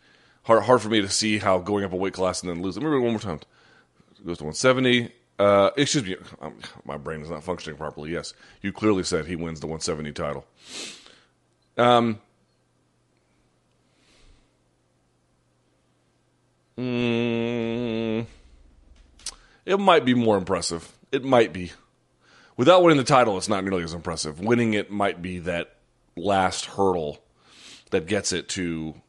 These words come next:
another level, even if he has the loss along the way. At that point, what would he have? One loss? I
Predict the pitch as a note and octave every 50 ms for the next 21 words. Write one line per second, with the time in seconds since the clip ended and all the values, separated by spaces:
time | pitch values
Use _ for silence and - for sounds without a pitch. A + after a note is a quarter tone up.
0 | _ - F#2+ F#2+ F#2+ F#2 E2+ E2 E2 F2 F2 E2+ D#2 D#2+ D#2 - - G#2+ G2 F#2
1 | F#2 F2 - - F2+ F#2 F#2+ F2 F2 D#2+ D#2 F2 E2 E2 E2+ E2 E2 - F2 E2+
2 | D#2+ D#2+ D#2+ D#2 D2 D2+ D2+ D#2+ D#2+ G2 A2 G2+ A#2+ A#2 A#2+ C3+ - B2+ A#2 A2
3 | A#2+ A2 A2 A#2 G#2+ G2+ G2 G#2 G#2+ F#2 D#2+ C#2+ D#2 F2+ G2 G2 F#2+ F#2 F2 E2
4 | E2 F2+ G#2+ B2+ - - - - - -